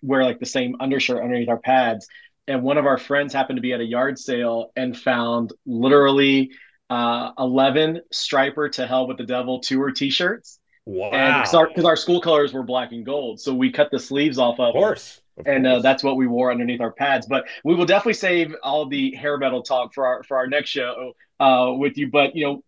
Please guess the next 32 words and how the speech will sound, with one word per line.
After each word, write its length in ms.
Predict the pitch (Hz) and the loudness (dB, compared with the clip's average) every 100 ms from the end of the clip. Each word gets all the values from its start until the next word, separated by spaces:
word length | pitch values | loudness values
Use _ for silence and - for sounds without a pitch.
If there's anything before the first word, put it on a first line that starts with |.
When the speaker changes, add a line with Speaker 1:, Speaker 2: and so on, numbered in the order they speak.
| - | -2
Speaker 1:
as 200 | 165 180 | -2 -2
we 80 | 208 | -6
close 220 | 185 151 | -4 0
out, 180 | 143 139 | 0 0
one 160 | 180 | -2
of 60 | 185 | -4
the, 180 | 175 156 | -8 -10
the 80 | 156 | -8
things 140 | 156 | -10
that 80 | 147 | -6
we've 120 | 135 | -4
been 180 | 131 131 | -2 0
doing 380 | 131 127 123 120 _ _ _ - | 0 0 -2 -6 _ _ _ -2
for, 500 | 139 127 123 127 123 | 2 4 2 2 0
uh, 200 | 123 120 | -2 -2
this 280 | 135 226 | -2 -2
year, 440 | 190 147 127 120 - | 0 0 0 -2 -6
uh, 320 | 131 120 123 123 | -4 -2 0 -2
with 100 | 127 | -2
our 120 | 123 | -4
shows 400 | - 131 127 123 | -2 0 0 -2
is 200 | 131 120 - - | -4 -6 -12 -8
we 80 | 131 | -6
call 300 | 151 156 160 | 2 4 4
it, 100 | 160 | 2
uh, 140 | 135 | -2
twenty 220 | 135 180 | -2 -8
twenty-four 440 | 180 185 170 160 156 | -8 -8 -6 -4 -4
Speak 380 | - - 185 226 | -6 -10 -6 -2
It 120 | 214 | -2
Into 320 | 156 131 147 | -2 -4 -2
Existence. 640 | 131 101 123 123 110 - | -2 -2 -2 -2 -4 -10